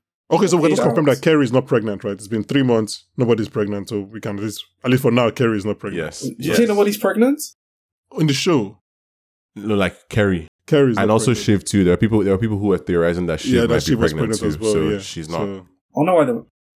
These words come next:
Speaker 1: Ah, Obiora, keep it in your head.
Speaker 2: <laughs>
Speaker 1: Okay,
Speaker 2: You can
Speaker 1: <laughs> guys, let's leave.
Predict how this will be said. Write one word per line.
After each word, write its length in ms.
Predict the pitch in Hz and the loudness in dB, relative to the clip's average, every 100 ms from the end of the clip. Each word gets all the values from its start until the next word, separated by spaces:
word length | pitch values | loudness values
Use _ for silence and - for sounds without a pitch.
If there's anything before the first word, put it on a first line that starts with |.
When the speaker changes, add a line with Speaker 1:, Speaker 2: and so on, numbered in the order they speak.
| _ - | _ -8
Speaker 1:
Ah, 240 | 135 120 - | -4 -4 -4
Obiora, 400 | 113 120 110 101 _ _ - | -8 -6 -6 -8 _ _ -20
keep 140 | - | -16
it 100 | 127 123 | -12 -10
in 40 | |
your 100 | 110 | -8
head. 220 | 107 107 - | -8 -10 -10
Speaker 2:
<laughs> 120 | 139 | -4
Speaker 1:
Okay, 360 | 165 151 160 107 | -2 2 2 2
Speaker 2:
You 160 | 147 147 | 2 0
can 500 | - - - 143 123 113 | 0 -10 -6 -4 -4 -6
Speaker 1:
<laughs> 100 | - | -4
guys, 520 | 160 156 147 131 117 - - - 165 202 - - - 156 - | 2 4 4 0 -4 -6 -4 -2 -4 -6 -8 -10 -10 -16 -4
let's 280 | 160 135 - | -2 -2 -6
leave. 340 | 120 113 104 | -4 -4 -6